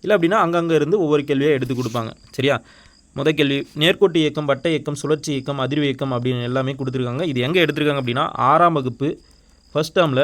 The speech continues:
விசையும் இயக்கமும் அப்படின்னு ஒரு லெசன் இருக்கு.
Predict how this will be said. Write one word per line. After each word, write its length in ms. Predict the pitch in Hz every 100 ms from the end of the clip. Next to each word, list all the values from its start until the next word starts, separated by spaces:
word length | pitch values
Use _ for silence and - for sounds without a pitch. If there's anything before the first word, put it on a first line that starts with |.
| - _ _ _ _ _ _ _ 151
விசையும் 420 | 160 214 196 208
இயக்கமும் 440 | 160 165 151 151
அப்படின்னு 260 | 131 147 175
ஒரு 160 | 143 160
லெசன் 300 | 135 123 131
இருக்கு. 180 | 120